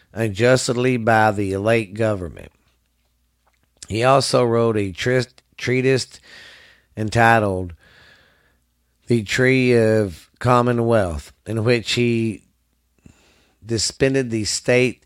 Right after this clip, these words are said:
as a tree upheld by roots of, uh, g-, of godliness, justice, truth,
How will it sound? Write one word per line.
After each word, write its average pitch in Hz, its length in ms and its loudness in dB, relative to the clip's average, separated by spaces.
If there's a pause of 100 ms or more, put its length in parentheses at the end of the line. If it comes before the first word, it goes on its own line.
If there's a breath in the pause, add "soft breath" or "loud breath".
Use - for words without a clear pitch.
as 110 240 0
a 101 200 -4
tree 123 560 -2
upheld 113 580 0
by 104 140 0
roots 117 520 -2
of, 101 300 0
uh, 98 380 -2 (2250 soft breath)
g-, 107 140 -4 (140)
of 98 260 -4
godliness, 123 800 2
justice, 113 840 -2
truth, 113 580 -4